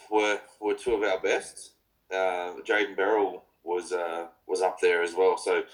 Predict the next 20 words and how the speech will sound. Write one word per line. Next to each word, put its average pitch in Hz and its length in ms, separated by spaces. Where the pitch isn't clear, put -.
yeah, 123 140
it's 127 120
really 180 200
good. 120 100
And 117 80
as 131 160
you 113 60
said, 117 180
if 110 140
you, 110 200
if 113 120
you're 156 100
gonna 160 120
talk - 280
about 98 140
the - 60
Jets, - 340
spoil 95 280
the 98 80
Jets, - 440